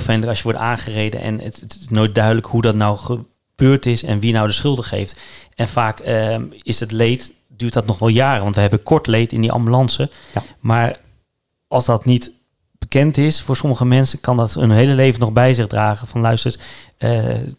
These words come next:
Speaker 1: ik weet zeker dat ik do-, door het groen reed en die ander door het rood. En als dat niet goed onderzocht is, dan is dat heel vervelend voor zo'n patiënt.
Speaker 2: Ja, en w-, wij, en dan heb ik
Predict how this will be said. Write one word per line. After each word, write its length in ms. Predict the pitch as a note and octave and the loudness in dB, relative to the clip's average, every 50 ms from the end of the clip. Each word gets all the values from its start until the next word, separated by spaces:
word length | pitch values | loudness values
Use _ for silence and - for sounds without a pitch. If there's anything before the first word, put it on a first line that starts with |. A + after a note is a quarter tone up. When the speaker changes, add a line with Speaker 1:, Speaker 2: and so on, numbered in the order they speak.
| _ - _ _ _ - | _ -20 _ _ _ -10
Speaker 1:
ik 120 | A#2+ A2+ | -4 0
weet 180 | B2 A#2+ A#2 - | 0 2 2 4
zeker 200 | C3 B2 A2+ - | 2 2 2 2
dat 100 | A#2 A2 | 0 0
ik 60 | G#2 | 0
do-, 220 | C3 - - - - _ - - _ _ _ - | -4 -8 -8 -16 -20 _ -20 -20 _ _ _ 0
door 140 | - C3 B2 | 2 4 4
het 100 | A#2 - | 4 4
groen 220 | E3 C#3+ C3 A#2+ | 2 2 4 4
reed 200 | A2+ A2 A2+ C#3+ | 4 2 2 2
en 100 | C#3 A#2 | 0 0
die 100 | B2 C3 | 2 2
ander 200 | A#2 A#2 A#2+ A2 | 2 2 2 2
door 100 | A2 A2+ | 2 0
het 120 | A2+ G2+ | 0 2
rood. 260 | B2 B2 A2+ G2+ - - | 2 0 2 0 -2 -6
En 480 | - - - - - - _ - A2+ | -12 -18 -20 -20 -20 -14 _ -4 -2
als 60 | G2 | 0
dat 120 | A2 B2 G2+ | 2 2 2
niet 100 | A2 G#2 | 0 -2
goed 200 | - - B2 - | -2 -2 -2 0
onderzocht 420 | A#2 A2+ A2 G#2 A#2+ A#2+ - - | 0 0 2 2 2 0 0 0
is, 160 | B2+ A#2 - | -2 -2 -2
dan 120 | - G#2+ G#2+ | -2 -2 -2
is 100 | G#2+ - | 0 0
dat 140 | - - - _ _ _ _ _ | -2 -6 -8 _ _ _ _ _
heel 200 | - A2+ B2 B2+ | 2 2 4 4
vervelend 420 | A#2 A#2+ A2+ A#2+ A#2+ A#2 G#2+ F#2+ | 2 0 0 0 0 -2 -4 -6
voor 160 | - - G2+ F#2 | -8 -10 -10 -8
zo'n 100 | G2+ F#2+ | -8 -10
patiënt. 300 | F#2 G2 - G2+ G#2 G2 | -12 -12 -12 -10 -6 -2
Speaker 2:
Ja, 160 | A#2 G#2 F#2+ - | 0 0 0 0
en 260 | A2 A2+ G#2+ - - - - A#2+ - - G#2+ | 0 -2 -2 -4 -6 -10 -12 -14 -14 -10 -6
w-, 80 | G#2+ A#2 - - A#2 A#2+ A#2 G#2+ | -4 -4 -2 -2 -2 -2 -2 0
wij, 360 | G2 A2 A2+ B2 C#3+ D#3 D3+ C#3+ - | 2 2 4 4 2 2 0 -4 -4
en 100 | - G#2 | -2 -2
dan 100 | G#2 G2+ | 0 0
heb 100 | G2+ | 0
ik 60 | F#2+ | 0